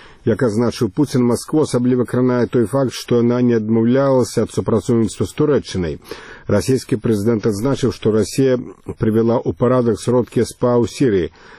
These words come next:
Калі Турэччына там яшчэ лётала і пастаянна парушала паветраную прастору Сірыі, дык зараз няхай палётаюць, падкрэсліў Пуцін. Анкара настойвае, што збіты дваццаць чацвёртага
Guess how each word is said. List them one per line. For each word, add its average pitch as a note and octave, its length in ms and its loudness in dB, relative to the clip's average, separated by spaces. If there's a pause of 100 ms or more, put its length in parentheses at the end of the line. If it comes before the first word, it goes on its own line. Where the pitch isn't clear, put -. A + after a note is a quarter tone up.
(180)
Калі A#2+ 240 0
Турэччына C#3 640 0
там B2+ 240 2
яшчэ - 240 -2
лётала A#2+ 420 2
і G2 60 -4
пастаянна A#2 560 0
парушала A2+ 500 0
паветраную A2 560 0
прастору G#2 400 0
Сірыі, D3+ 380 0 (460)
дык C#3 260 -2
зараз A2 480 -2
няхай G#2+ 320 0
палётаюць, B2 560 0
падкрэсліў F2+ 560 -4
Пуцін. D#2 400 -2 (480)
Анкара C3 480 0
настойвае, C#3 540 0
што - 180 -2
збіты B2 320 -2
дваццаць A2+ 320 0
чацвёртага A2 480 -2